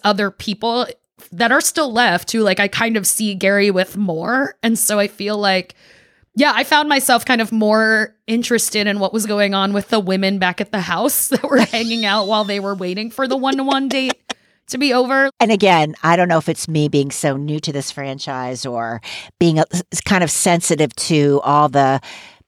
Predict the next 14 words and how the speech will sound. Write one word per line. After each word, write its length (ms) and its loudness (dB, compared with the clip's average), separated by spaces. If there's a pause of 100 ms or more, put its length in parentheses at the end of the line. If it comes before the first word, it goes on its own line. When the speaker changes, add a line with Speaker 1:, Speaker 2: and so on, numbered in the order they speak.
(140)
Speaker 2:
the 100 0
kind 240 0
of 60 2
the 80 0
criticism 600 0
about 260 0
the 80 -2
women 380 0
that 140 0
I've 140 -2
heard 520 -6
through 140 -2
social 320 0
media. 480 -2